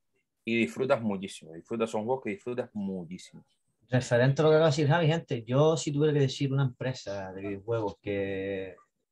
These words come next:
Speaker 2: que me garantice el disfrutar y que sé que van a hacer grandes cosas,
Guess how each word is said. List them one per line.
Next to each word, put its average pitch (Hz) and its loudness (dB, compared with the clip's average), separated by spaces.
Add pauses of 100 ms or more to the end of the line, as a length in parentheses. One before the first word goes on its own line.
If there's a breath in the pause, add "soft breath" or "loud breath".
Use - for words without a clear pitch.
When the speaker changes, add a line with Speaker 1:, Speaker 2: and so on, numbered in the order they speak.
(1120)
Speaker 2:
que 120 2
me 120 4
garantice 117 4
el 117 2
disfrutar 117 4
y 113 -2
que 107 -2
sé - -2
que 120 4
van 127 6
a 127 6
hacer 120 2
grandes 117 0
cosas, - 0